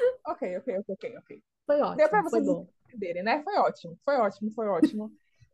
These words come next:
Speaker 1: E eu quero começar dizendo que, e eu quero começar dizendo que vocês que acompanham a gente lá no Instagram, arroba Hora da Leitura Podcast, e tão vendo todos esses dias a gente postando spoiler, coisas sobre os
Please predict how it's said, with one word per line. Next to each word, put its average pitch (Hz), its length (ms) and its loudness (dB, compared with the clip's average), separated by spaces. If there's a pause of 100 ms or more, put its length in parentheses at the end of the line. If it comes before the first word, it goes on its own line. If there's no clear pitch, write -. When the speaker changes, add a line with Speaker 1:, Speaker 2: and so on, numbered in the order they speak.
(160)
Speaker 1:
E 262 80 2
eu 302 160 6
quero 262 340 0
começar 349 460 -2
dizendo 180 680 -4 (720)
que, 202 360 -4 (1500)
e 254 120 4
eu 254 100 4
quero 254 180 2
começar 269 240 0
dizendo 185 400 -4
que 196 300 -2
vocês 214 340 0
que 247 60 -2
acompanham 220 340 2
a 185 80 -4
gente 190 160 -4
lá 175 160 2
no 175 80 -6
Instagram, 175 500 -4
arroba 185 300 2
Hora 190 140 4
da 180 80 2
Leitura 175 280 -2
Podcast, - 680 -6 (260)
e - 60 -8
tão 233 320 2
vendo 208 240 0
todos 240 320 0
esses 220 420 0
dias 190 300 2
a 196 60 4
gente 196 160 -4
postando 190 320 -2
spoiler, 208 520 0
coisas 196 320 -6
sobre 185 280 -2
os 175 240 -8